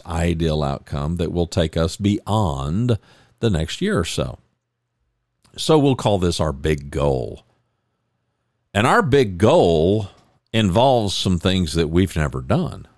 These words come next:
Okay, well, that's not completely accurate. The whole project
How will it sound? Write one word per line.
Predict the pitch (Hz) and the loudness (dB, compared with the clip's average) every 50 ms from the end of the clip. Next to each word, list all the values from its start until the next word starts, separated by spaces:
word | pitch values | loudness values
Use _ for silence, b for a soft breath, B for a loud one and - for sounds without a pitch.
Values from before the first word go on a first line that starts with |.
| _ _ _ _ _ _ _ - | _ _ _ _ _ _ _ -4
Okay, | 98 95 80 - 67 | -4 -4 -2 -2 -4
well, | 64 69 78 85 | -4 -2 -2 -2
that's | 85 78 78 - - - - _ _ - | -2 -2 -2 -4 -8 -12 -12 _ _ -14
not | - 78 73 67 - _ _ _ _ _ _ _ _ _ _ _ _ _ _ _ _ _ _ _ _ _ _ _ _ | -10 -10 -8 -10 -10 _ _ _ _ _ _ _ _ _ _ _ _ _ _ _ _ _ _ _ _ _ _ _ _
completely | - - 73 - - - 117 117 107 73 - 73 - | -10 -10 -10 -8 -2 2 2 2 2 0 -4 -4 -4
accurate. | 69 76 78 - - - - - 55 65 67 - _ _ _ _ _ _ _ _ _ _ _ | -4 -6 -8 -8 -10 -12 -12 -10 -8 -8 -8 -10 _ _ _ _ _ _ _ _ _ _ _
The | - 117 120 | 0 0 2
whole | 120 196 226 233 | 4 4 2 2
project | 165 - - - 135 143 143 147 143 120 85 76 76 64 65 55 50 - _ _ | -2 -8 -6 -2 0 0 2 2 0 0 -2 -4 -4 -4 -4 -4 -6 -10 _ _